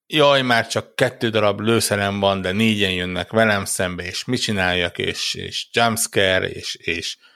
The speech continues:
nyakamba ugrik egy zombi, és egyébként is mi történik”, és azokat nem szeretem, azok úgy veszélyeznek, és i-, id-, idegesít, hogy, hogy inkább tárgyakat menedzselek, mint, mint magára a játékra figyelek. Öm,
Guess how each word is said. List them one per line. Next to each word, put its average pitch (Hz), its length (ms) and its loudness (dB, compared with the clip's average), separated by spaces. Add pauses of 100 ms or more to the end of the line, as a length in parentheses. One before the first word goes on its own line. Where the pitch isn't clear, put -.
(160)
nyakamba 107 480 2
ugrik 90 260 -2
egy 90 140 2
zombi, 87 360 -2
és 87 280 -2
egyébként 87 520 -6
is - 160 -10
mi 95 100 -8
történik”, 120 580 -2 (280)
és - 140 -8
azokat 139 340 0
nem 101 160 2
szeretem, 95 360 0
azok 120 260 -2
úgy 113 140 -8
veszélyeznek, 101 720 0
és - 180 -2 (2500)
i-, - 260 -4
id-, 165 280 -6
idegesít, 117 640 2
hogy, 113 260 -2
hogy 113 240 -4
inkább 120 380 0
tárgyakat 98 520 2
menedzselek, 90 680 -4
mint, 87 300 -10
mint 90 280 -14
magára 87 440 -4
a 98 80 -2
játékra - 520 -4
figyelek. - 460 -10 (680)
Öm, 110 640 0